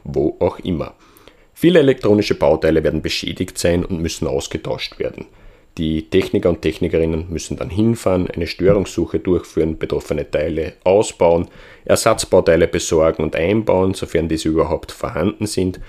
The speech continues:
und anschließend eine Inbetriebnahme durchführen. Das braucht Zeit und auch Treibstoff.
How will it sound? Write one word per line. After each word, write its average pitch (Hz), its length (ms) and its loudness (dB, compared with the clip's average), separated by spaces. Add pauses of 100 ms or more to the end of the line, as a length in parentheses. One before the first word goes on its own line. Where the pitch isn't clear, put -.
(240)
und 95 380 0
anschließend 107 720 0
eine 80 240 0
Inbetriebnahme 80 800 -4 (140)
durchführen. - 460 -6 (360)
Das - 160 -6
braucht - 320 2
Zeit 95 340 0 (120)
und 92 200 0
auch 101 180 4 (200)
Treibstoff. - 480 -8